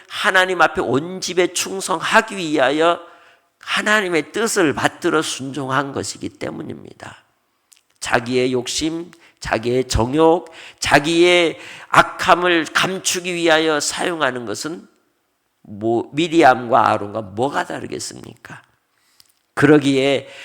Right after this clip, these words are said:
하나님 아버지 앞에서 우리가 전제되어야 될 것은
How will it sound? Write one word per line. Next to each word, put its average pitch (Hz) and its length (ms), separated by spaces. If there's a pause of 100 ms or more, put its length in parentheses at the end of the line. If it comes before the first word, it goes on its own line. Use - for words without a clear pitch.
하나님 185 560
아버지 151 380
앞에서 135 460
우리가 117 640
전제되어야 139 760
될 110 180
것은 185 380